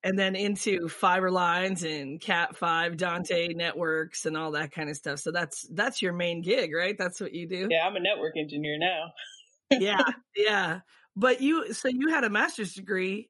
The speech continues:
Speaker 1: already in engineering, though, is that right? Before
Speaker 2: Yeah,
Speaker 1: you
Speaker 2: I have, uh, mechanical engineering, so not quite related, but engineering
Speaker 1: Right.
Speaker 2: nonetheless. <laughs>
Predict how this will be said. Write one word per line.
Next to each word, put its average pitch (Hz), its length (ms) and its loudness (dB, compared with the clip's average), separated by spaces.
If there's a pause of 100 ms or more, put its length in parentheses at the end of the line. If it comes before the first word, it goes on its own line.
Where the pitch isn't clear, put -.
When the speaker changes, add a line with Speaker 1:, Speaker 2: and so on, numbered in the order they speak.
(160)
Speaker 1:
already 220 360 2
in 170 80 -4
engineering, 165 460 -4
though, 147 160 -2
is 170 100 -4
that 185 160 -4
right? 208 180 -2 (460)
Before 190 240 0
Speaker 2:
Yeah, 196 80 4
Speaker 1:
you 185 80 0
Speaker 2:
I 190 200 2
have, 190 100 0
uh, 180 340 -2
mechanical 165 500 -8
engineering, 147 560 -10
so 139 420 -8 (380)
not 302 380 2
quite 254 260 0
related, 262 400 -2 (180)
but 160 320 -2 (280)
engineering 190 400 0
Speaker 1:
Right. 156 120 -4
Speaker 2:
nonetheless. 147 640 0
<laughs> 254 80 2